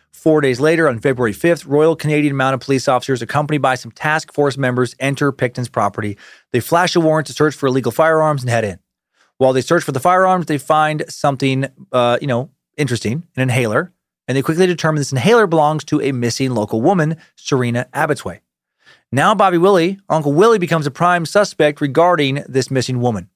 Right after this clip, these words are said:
Officers then uncover more evidence that they feel will lead them to numerous other missing women, and they hold Uncle Willie in jail for the night. The police put out a statement to the media saying they'd found personal items belonging to numerous local missing women in the trailer, clothing,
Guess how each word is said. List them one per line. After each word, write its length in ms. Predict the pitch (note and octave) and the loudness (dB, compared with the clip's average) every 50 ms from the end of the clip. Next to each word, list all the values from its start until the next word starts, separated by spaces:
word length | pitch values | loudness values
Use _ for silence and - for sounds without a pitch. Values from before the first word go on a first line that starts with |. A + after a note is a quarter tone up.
| _ - | _ 0
Officers 380 | B2 D3 D3 - - D#3 C#3 | 0 0 0 0 -2 -2 0
then 120 | B2+ D#3 D3+ | 2 0 0
uncover 320 | C#3+ C3 - C#3+ C3+ B2+ | 0 -2 -2 -2 -2 -2
more 380 | A#2+ B2 C3 D3+ F3+ G#3+ A#3 G3+ | -2 -2 0 2 4 4 4 2
evidence 460 | E3+ D#3 C3+ C3 B2 C#3 F#3 - - | 2 2 2 0 -2 -2 -4 -10 -12
that 100 | D3 - | -6 -2
they 120 | D3 C#3 | -2 -2
feel 220 | C3 - D#3+ D3 C#3 | 0 0 0 0 2
will 220 | C3 B2 A#2 A2+ | 0 -2 -2 0
lead 240 | C3+ D#3 G3 G#3 E3+ | 0 0 0 2 0
them 160 | F3 D#3 D3+ | 0 -2 0
to 100 | C#3 C#3 | -2 -4
numerous 440 | B2+ B2+ C#3 E3+ F#3+ G3 G3+ F#3+ - - | -2 0 0 0 2 2 0 0 0 0
other 220 | D3 D#3+ E3 D#3+ | 0 0 2 0
missing 320 | C#3+ C3+ B2 - - A2+ A#2 | 0 -2 -4 -4 -6 -4 -2
women, 340 | E3 G3+ G3 G3 G3 F#3+ F#3+ - - - - _ _ - | 0 2 2 2 0 0 -4 -6 -18 -20 -20 _ _ -4
and 120 | C3 C3 | -2 0
they 40 | B2 | 0
hold 280 | A#2 D3+ G3+ A3 A3 A3 | 2 2 2 2 2 2
Uncle 240 | F#3+ F#3+ F#3 F3+ F3 | 0 0 0 0 0
Willie 300 | E3 E3+ E3 D#3+ E3 D3 | 2 2 2 2 2 0
in 100 | D3+ C3+ | -2 -2
jail 240 | A#2 C3+ C3 B2 A2+ | 0 2 0 0 0
for 80 | B2+ | -2
the 80 | A#2 A2+ | -4 -4
night. 360 | A#2 A2+ G#2 - - - - _ _ _ _ _ _ _ _ _ _ - | -2 -4 -4 -6 -10 -20 -20 _ _ _ _ _ _ _ _ _ _ -20
The 40 | |
police 240 | A#2+ - C3 C3+ C3 | -6 -2 -2 -2 -2
put 160 | - - C#3 | -2 0 0
out 60 | C3+ B2+ | 0 0
a 60 | A2+ | 0
statement 260 | - C#3+ C#3 B2+ A#2 | -2 -2 -2 -2 -4
to 60 | A2 | -8
the 60 | A2 | -4
media 260 | A#2 C#3 D#3 D3+ D#3 C#3+ | -2 0 0 2 0 0
saying 280 | - - D3 C#3+ C#3 B2+ | 0 0 0 0 0 -2
they'd 180 | B2 A2+ - | -4 -6 -6
found 400 | - - D3+ D#3+ E3+ F3 F3 F3 | -2 -2 0 0 0 -2 -4 -4
personal 360 | - - F3 E3 - D#3 D3 | -2 -2 -2 -2 -2 -2 -2
items 300 | A#2+ A#2 A2+ G#2 F#2 G2+ | -2 -2 -2 -4 -6 -10
belonging 320 | - - A#2+ B2+ C3+ C3+ C3 | -6 0 0 0 2 0 -2
to 100 | - C#3 C3+ | -4 -4 -2
numerous 580 | C#3 C#3+ D#3+ A3 C#4+ D4+ B3 D#3+ A#2 - - | 0 2 2 2 4 2 2 0 0 -2 -2
local 240 | C3 B2 A#2 B2 A2+ | -2 -2 0 -2 -2
missing 240 | A#2 G#2+ - A2 A2 | -4 -4 -4 -4 -4
women 240 | A2 G#2 F#2+ F#2 - _ _ _ _ _ | -4 -4 -6 -8 -12 _ _ _ _ _
in 60 | A#2 | -6
the 60 | A2+ | -6
trailer, 360 | A2 - A#2 G#2+ F#2+ F2 - - _ _ _ _ _ | 0 0 0 0 0 -4 -10 -16 _ _ _ _ _
clothing, 440 | - - F#3+ F#3 D#3+ B2+ F#2 E2+ | 0 2 2 4 2 0 -6 -8